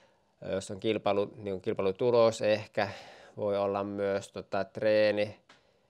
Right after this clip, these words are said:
treeni, tota, tämmönen, niinku, eli Garminin johonkin treeniin, niin semmonen linkki, niin on ajatellut, että nää saattaisi olla semmosia katsojia kiinnostavia juttuja.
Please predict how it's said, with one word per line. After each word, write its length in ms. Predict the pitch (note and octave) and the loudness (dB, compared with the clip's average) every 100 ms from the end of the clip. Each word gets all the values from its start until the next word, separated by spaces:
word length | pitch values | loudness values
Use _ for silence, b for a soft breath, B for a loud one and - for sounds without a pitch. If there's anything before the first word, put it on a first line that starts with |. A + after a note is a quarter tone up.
| b _ _ _ _ | b _ _ _ _
treeni, 480 | - A#2+ A#2+ A#2 A2+ | 0 4 6 6 4
tota, 280 | G#2 G2+ G2+ | 2 2 0
tämmönen, 580 | G2+ G2 G2 G2 F#2+ F#2+ | 0 0 0 0 -2 -2
niinku, 340 | F#2 F2+ F#2+ - _ _ _ | -4 -4 -8 -10 _ _ _
eli 140 | G#2+ G#2+ | -8 -6
Garminin 640 | G#2 A#2+ A2 A#2+ B2+ C3 | 2 4 4 2 2 2
johonkin 420 | B2 A#2 A2+ A#2 A2 B B - | 2 2 0 0 -2 B B -4
treeniin, 640 | A2+ G#2+ G#2+ G#2 G2+ F#2+ | 2 4 4 2 0 0
niin 180 | F#2+ F#2+ | 0 0
semmonen 500 | G#2 G2 F#2+ F#2+ F#2+ | -2 -2 -2 -2 -2
linkki, 500 | G2 F#2+ - - G2 | -2 -4 -8 -8 -4
niin 220 | F#2 G#2 b b b - | -4 -6 b b b -10
on 140 | G#2+ | -6
ajatellut, 260 | G#2 G2 G2+ | -2 0 -2
että 100 | G#2+ | 0
nää 100 | A2 | 0
saattaisi 440 | A2+ G#2 - G2 | 0 0 0 -4
olla 100 | G2 | -4
semmosia 500 | F#2+ G2+ G2+ G#2+ G2+ G2+ B B B B B B B B B - | -8 -6 -4 0 0 -2 B B B B B B B B B -6
katsojia 720 | G#2+ G#2+ - A2 G2+ G#2 - _ - - | -4 -4 -6 -4 0 0 -2 _ -20 -10
kiinnostavia 640 | A#2 A2 G#2 - G#2+ G#2+ G#2 | -4 -2 -2 -2 0 2 2
juttuja. 400 | G#2 G#2+ _ | 2 -2 _